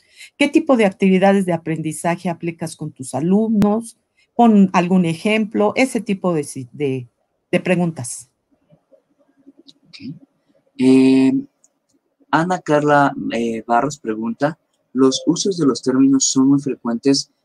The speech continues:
Speaker 2: en nuestra área. Como usted habla de habilidades y competencias digitales,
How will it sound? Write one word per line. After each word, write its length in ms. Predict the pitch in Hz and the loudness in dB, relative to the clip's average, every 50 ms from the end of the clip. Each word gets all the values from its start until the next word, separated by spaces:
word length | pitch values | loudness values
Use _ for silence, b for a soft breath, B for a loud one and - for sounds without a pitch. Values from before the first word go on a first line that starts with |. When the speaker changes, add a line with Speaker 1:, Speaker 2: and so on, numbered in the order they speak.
| _ _ | _ _
Speaker 2:
en 180 | - 110 113 110 | -10 -8 -6 -4
nuestra 460 | 107 107 - - - 110 110 117 123 | -6 -6 -8 -8 -8 -4 -2 0 0
área. 220 | 131 131 113 104 - _ _ _ _ _ _ | 0 0 -2 -6 -10 _ _ _ _ _ _
Como 300 | - - 113 113 110 110 | -8 -6 -4 -2 -2 -4
usted 400 | 107 - - - 135 147 175 - - _ _ _ _ _ - | -4 -6 -4 0 0 0 0 0 -6 _ _ _ _ _ -2
habla 300 | 120 123 123 131 135 131 | 0 2 4 4 4 4
de 80 | 127 | 4
habilidades 600 | 120 117 117 117 117 117 123 123 131 131 127 - | 2 2 2 0 0 0 0 0 0 0 0 -2
y 40 | 135 | -4
competencias 560 | - - 113 104 - - 120 120 123 131 - | -10 -8 -8 -8 -8 -8 -8 -6 -6 -6 -6
digitales, 800 | 135 135 - 147 147 151 147 156 151 - - _ _ _ _ | -6 -6 -8 -6 -4 -4 -2 -2 -2 -4 -6 _ _ _ _